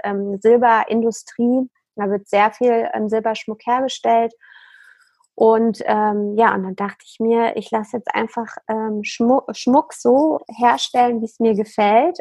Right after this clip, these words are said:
und bring den einfach mit nach Deutschland.“ Und da hatte ich überhaupt keine Idee,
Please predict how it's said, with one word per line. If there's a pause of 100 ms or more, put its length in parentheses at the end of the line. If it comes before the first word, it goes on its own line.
und
bring
den
einfach
mit
nach
Deutschland.“
Und
da
hatte
ich (120)
überhaupt
keine
Idee,